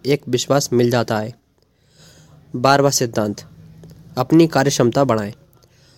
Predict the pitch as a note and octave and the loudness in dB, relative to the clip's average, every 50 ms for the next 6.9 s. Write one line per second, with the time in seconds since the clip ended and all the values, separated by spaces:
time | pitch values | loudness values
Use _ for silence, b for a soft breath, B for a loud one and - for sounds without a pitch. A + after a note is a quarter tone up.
0 | b b b - C3 C#3+ D3+ - - F3+ E3+ - - C3 B2+ C#3+ D3 - D#3+ D3+ | b b b -4 -2 -2 -2 -2 -2 -4 -2 -2 -2 -2 -2 0 0 0 0 0
1 | - C3 C3+ C#3 - - B2+ C#3 - C3+ C3 - C#3+ D3+ D3+ - B2 B2 B2+ C3+ | 0 0 0 0 0 0 0 0 0 -2 0 0 0 0 0 0 0 2 2 4
2 | C#3+ D3 C#3 C3 C3 C3+ B2+ B2+ - D#3+ D3+ - C3+ B2 A#2+ B2+ B2+ B2 C3 D3+ | 4 4 4 4 4 2 2 0 -2 -4 -2 0 0 2 4 4 4 4 4 4
3 | D3+ - - B2 B2 A#2+ C#3+ C3 A#2+ B2+ A#2 A#2+ A#2 A2+ A#2+ A#2 A2+ G#2+ G#2 G2 | 2 0 -2 -4 -2 0 -2 0 0 0 0 0 0 0 0 -2 -2 -2 -6 -10
4 | - - _ - - - A#2+ B2 C#3+ D#3 D#3+ D#3+ D#3 D#3+ D#3+ D#3+ - C3+ C3 B2+ | -12 -16 _ -18 -12 -8 -4 -2 0 2 2 2 2 2 0 0 -2 -2 -2 -2
5 | C#3 C#3+ - - B2+ C3 B2+ - - C3 B2+ B2 - B2+ C3 C3 - C3 B2+ C3+ | -2 -2 -2 -2 -2 -2 -2 -2 -2 -2 -2 0 -2 -4 -4 -4 -4 -4 -4 -4
6 | - C3 C3 B2 A#2 A2+ B2 B2 C3 - - B2 A#2+ C3 A#2+ A#2+ B2+ A#2+ | -4 -4 -4 -2 -2 0 0 0 0 0 -2 -2 -2 -2 -4 -4 -4 -8